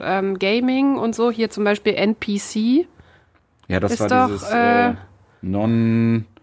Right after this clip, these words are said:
Speaker 1: Steht hier auf der Liste gar nicht drauf, sehe ich gerade. Aber N P C
Speaker 2: Irgendwas
Speaker 1: gab's auf jeden
Speaker 2: charakterloser irgendwas, ne,
Speaker 1: Irgendwas,
Speaker 2: aus dem
Speaker 1: du bist
Speaker 2: Computerspielen.
Speaker 1: charakterlos, du
Speaker 2: Ja,
Speaker 1: bist,
Speaker 2: ja.
Speaker 1: hast keinen Charakter. Dann <laughs> steht hier noch Riz.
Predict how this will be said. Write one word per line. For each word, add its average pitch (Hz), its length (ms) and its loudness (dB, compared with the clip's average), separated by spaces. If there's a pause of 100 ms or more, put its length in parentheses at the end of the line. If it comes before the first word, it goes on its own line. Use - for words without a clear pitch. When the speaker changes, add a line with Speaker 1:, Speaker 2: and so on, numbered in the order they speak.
(720)
Speaker 1:
Steht 247 280 -2
hier 220 120 2
auf 208 80 -2
der 220 140 -2
Liste 226 280 -4
gar 202 160 -2
nicht 208 200 -8
drauf, 214 420 -4 (380)
sehe 208 100 -4
ich 208 100 -12
gerade. 208 460 -4 (140)
Aber 202 180 0
N 202 160 -2
P - 80 -4
C 110 60 2
Speaker 2:
Irgendwas 110 200 0
Speaker 1:
gab's 220 260 -2
auf - 60 0
jeden 107 100 2
Speaker 2:
charakterloser 107 840 4
irgendwas, 95 380 0
ne, - 60 0
Speaker 1:
Irgendwas, 110 160 4
Speaker 2:
aus 107 60 -2
dem 101 100 0
Speaker 1:
du - 60 -2
bist - 120 2
Speaker 2:
Computerspielen. 208 360 2
Speaker 1:
charakterlos, 190 420 -2
du 202 80 -6
Speaker 2:
Ja, 190 40 -6
Speaker 1:
bist, 180 400 -2 (120)
Speaker 2:
ja. 202 60 -4
Speaker 1:
hast 196 140 -6
keinen 208 200 -2
Charakter. 190 480 -2 (480)
Dann 202 500 0 (180)
<laughs> - 200 -16
steht - 300 2
hier 233 240 0
noch 214 400 -4 (280)
Riz. 214 720 2